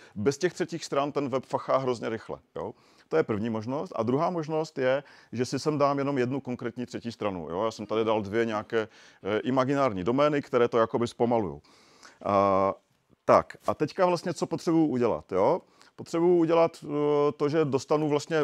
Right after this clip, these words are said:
z obou dvou těch testů dostanu nějako-, dostanu nějakou timelineu. A tady je takový jako nenápadný,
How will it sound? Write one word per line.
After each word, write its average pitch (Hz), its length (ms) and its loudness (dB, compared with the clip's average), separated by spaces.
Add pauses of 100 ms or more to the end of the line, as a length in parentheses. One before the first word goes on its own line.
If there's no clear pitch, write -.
z 110 100 -4
obou 143 200 2
dvou 156 140 2
těch 156 160 -4
testů 151 240 -4
dostanu 156 340 -2
nějako-, 151 300 -4
dostanu 127 300 -4
nějakou 143 300 -4
timelineu. 127 480 0 (340)
A 95 80 -8
tady 127 200 4
je 175 140 4
takový 165 300 -2
jako 156 220 0
nenápadný, 147 720 -2